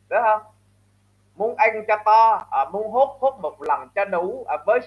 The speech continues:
số tiền là bây giờ là cái như là hai trăm triệu, à, là phải trả một lần. Trời ơi, bà làm giống như bây giờ nó thật sự, à, không, cộng đồng mạng với Mạnh Thường Quân là một cái nơi đó, giống như là một ngân hàng riêng cho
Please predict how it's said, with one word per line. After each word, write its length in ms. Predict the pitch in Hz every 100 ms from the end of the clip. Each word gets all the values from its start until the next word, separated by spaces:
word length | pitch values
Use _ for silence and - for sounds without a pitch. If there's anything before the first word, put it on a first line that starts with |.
| 247
số 140 | 233
tiền 280 | 196 170 147
là 100 | 139 135
bây 160 | 196 180
giờ 200 | 156 139
là 240 | 135 131 -
cái 100 | 170
như 120 | 196
là 220 | 170 131 -
hai 220 | 220 220 220
trăm 180 | 208 202
triệu, 300 | 180 127 123 - _ _ _ _ _
à, 440 | 151 175 185 175
là 200 | 160 143 170
phải 120 | 190 190
trả 240 | 190 214
một 280 | 220 156 151
lần. 160 | 147 - -
Trời 160 | 147 147
ơi, 120 | 160 -
bà 120 | 147
làm 340 | 180 170 151 151
giống 240 | 196 247
như 100 | 220
bây 160 | 185 180
giờ 180 | 160 151
nó 100 | 190 -
thật 100 | 147
sự, 320 | _ 139 165 185 _ _ _ _
à, 120 | 139 -
không, 240 | 165 - -
cộng 220 | 156 180
đồng 300 | 165 151 147
mạng 260 | 147 143 180
với 100 | 214
Mạnh 320 | 185 127 151 170
Thường 260 | 156 147 170
Quân 240 | 214 202
là 100 | 165
một 260 | 143 147 -
cái 100 | 208 208
nơi 360 | 220 226 214 202
đó, 140 | 190 202
giống 180 | 214 262
như 80 | 247
là 100 | 175
một 280 | 151 151 180
ngân 260 | 196 196
hàng 300 | 196 175 151 -
riêng 260 | 208 220
cho 60 | 196